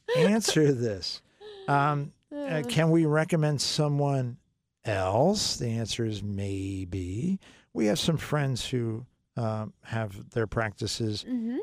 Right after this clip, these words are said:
Speaker 1: um, in that general area, so that may work out. Um, but, um, and, and, and I, when I say I, I was gonna say I tease, I don't tease at all. Um, when we start our show, we talk to you all, all the time about we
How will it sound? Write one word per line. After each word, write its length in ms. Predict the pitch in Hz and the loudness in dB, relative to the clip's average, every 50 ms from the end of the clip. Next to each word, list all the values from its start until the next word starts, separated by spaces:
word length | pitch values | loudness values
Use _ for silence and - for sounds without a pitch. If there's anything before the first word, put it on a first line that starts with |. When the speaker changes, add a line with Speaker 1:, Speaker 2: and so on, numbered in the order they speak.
| - - | -6 -4
Speaker 1:
um, 440 | 110 107 104 104 104 101 101 101 - _ - | -2 -2 0 -2 -2 -4 -6 -8 -10 _ -6
in 340 | 117 107 104 104 104 101 98 - | -4 -2 -2 -2 -2 -4 -6 -8
that 280 | - 110 110 107 110 110 - _ - 127 113 | -6 -6 -4 -4 -6 -8 -10 _ -10 -8 -8
general 680 | 98 92 92 95 98 107 120 127 135 127 127 117 104 98 | -6 -6 -4 -2 0 2 2 4 4 4 4 2 0 -2
area, 520 | 104 107 104 101 98 101 107 123 147 151 - - - - _ _ | -4 -4 -4 -4 -4 -2 -2 -2 -2 -2 -4 -8 -16 -20 _ _
so 180 | - - 123 117 | -6 -2 0 0
that 260 | 104 110 117 131 123 | 0 0 -2 -2 0
may 180 | 120 123 113 110 | 0 0 0 2
work 300 | 107 110 107 95 - - | 2 0 0 -2 -4 -6
out. 300 | 104 98 101 117 135 151 - _ - - _ _ _ _ | -6 -4 -4 -4 -4 -6 -8 _ -20 -20 _ _ _ _
Um, 360 | - 113 113 110 110 107 104 - - | 0 0 2 2 0 -2 -4 -2 2
but, 320 | 147 151 170 147 120 107 - _ _ _ _ _ _ _ _ _ _ _ _ - | 4 4 4 4 2 0 -4 _ _ _ _ _ _ _ _ _ _ _ _ -2
um, 280 | 117 110 110 110 110 - _ | 0 0 0 0 -4 -6 _
and, 200 | - 202 180 180 - - | 0 0 0 0 0 0
and, 200 | 175 170 170 180 - - | 0 0 0 -2 -4 -4
and 120 | 196 196 | -4 -4
I, 140 | 190 185 180 - _ | -2 -4 -6 -8 _
when 160 | - 147 147 | -2 0 0
I 80 | 131 117 | 2 0
say 220 | 104 - - 123 110 107 104 - | 0 2 2 2 2 2 0 -2
I, 60 | - 113 | -4 -6
I 20 | |
was 100 | 107 98 | -6 -6
gonna 140 | - 127 110 | -4 -4 -4
say 180 | - - 117 101 | -2 -2 -2 -4
I 60 | 98 | -4
tease, 320 | - - 143 151 143 107 98 | -2 0 2 2 2 2 0
I 120 | 110 107 | 0 0
don't 160 | 110 113 104 | -2 -2 -2
tease 220 | - 123 113 95 92 | -2 -2 -2 -2 -2
at 80 | 90 | -6
all. 360 | 87 95 120 160 170 135 90 - _ _ _ _ _ _ - | -6 -4 -2 -2 -2 -2 -4 -8 _ _ _ _ _ _ -6
Um, 400 | 117 113 107 107 104 101 95 - - | -4 -2 -2 -2 -4 -6 -8 -8 -6
when 180 | 123 117 107 | -6 -4 -2
we 100 | 110 120 | 0 0
start 300 | 107 - - 131 123 117 | 0 2 2 2 2 4
our 120 | 120 117 107 | 4 4 4
show, 300 | - - 123 117 127 160 | 4 4 4 4 4 4
we 160 | 170 143 120 | 4 4 4
talk 280 | - - 113 107 110 - | 4 2 0 0 0 2
to 100 | - 135 | 2 4
you 200 | 123 117 120 - _ | 4 4 2 0 _
all, 180 | - 120 113 - _ _ - | -6 -6 -6 -6 _ _ 0
all 120 | 123 131 | 2 4
the 120 | 135 139 135 | 4 4 4
time 280 | - 127 123 135 151 | 4 2 2 2 2
about 360 | 175 160 127 120 110 104 104 - - - _ _ _ _ _ | 2 4 4 2 2 2 -2 -8 -14 -20 _ _ _ _ _
we 480 | 110 113 127 147 160 165 165 190 196 | 0 2 4 4 2 2 0 -4 -6